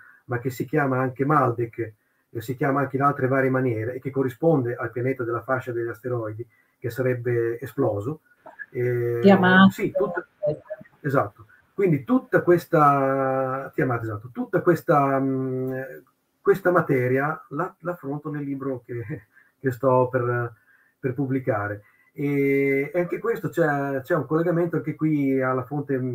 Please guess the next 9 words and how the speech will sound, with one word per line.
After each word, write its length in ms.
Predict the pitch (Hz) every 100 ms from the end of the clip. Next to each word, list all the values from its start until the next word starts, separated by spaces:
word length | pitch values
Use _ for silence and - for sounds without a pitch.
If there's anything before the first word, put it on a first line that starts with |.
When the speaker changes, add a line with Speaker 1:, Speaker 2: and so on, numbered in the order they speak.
| 110
Speaker 1:
canalizzata 600 | - 127 127 123 135 127
che 100 | -
dicevo 300 | 127 131 156
prima, 360 | 160 131 135 143 _ _ _ _
eh, 140 | - 120
al 760 | 123 123 123 123 123 123 123
materiale 380 | 139 139 143 135
di 80 | 127
Ra. 240 | 110 104